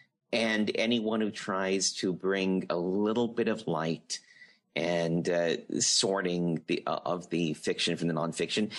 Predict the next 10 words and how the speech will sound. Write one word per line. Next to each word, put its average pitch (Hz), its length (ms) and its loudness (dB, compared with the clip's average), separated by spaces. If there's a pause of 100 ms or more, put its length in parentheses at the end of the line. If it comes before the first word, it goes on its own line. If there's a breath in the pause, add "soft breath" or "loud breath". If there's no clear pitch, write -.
(160 loud breath)
they're 143 120 0
pilloried. 139 640 0
They're, 92 440 0
they're 87 140 0
called 90 340 -2
every 101 200 0
name 98 180 2
in 92 80 2
the 90 60 0
book: 87 340 -2